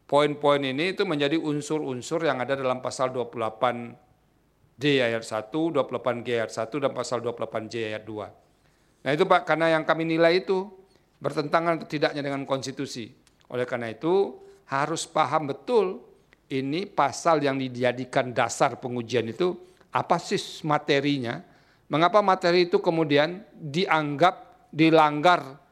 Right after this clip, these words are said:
atau tidak sesuai dengan norma yang diatur dalam undang-undang ini. Nah, itu yang, yang tidak, apa, tidak diuraikan. Nah, yang terakhir di petitum,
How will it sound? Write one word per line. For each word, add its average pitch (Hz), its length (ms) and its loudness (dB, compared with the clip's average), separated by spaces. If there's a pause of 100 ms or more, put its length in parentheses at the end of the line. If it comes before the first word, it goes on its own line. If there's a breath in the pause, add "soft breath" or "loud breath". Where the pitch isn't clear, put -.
(140)
atau 156 240 -2
tidak 156 400 2
sesuai 160 480 2
dengan 143 240 2
norma 143 400 2
yang 135 80 -2
diatur 131 240 0
dalam 123 320 2
undang-undang 120 400 -4
ini. 113 240 -12 (640 soft breath)
Nah, 120 80 -4
itu 170 160 4
yang, 156 240 6
yang 139 480 0 (560 soft breath)
tidak, 127 400 0
apa, 120 400 -2
tidak 117 340 -2 (1000)
diuraikan. 117 640 -4 (480 soft breath)
Nah, 156 160 4
yang 156 160 4
terakhir 147 640 2
di 160 80 2
petitum, 131 1040 2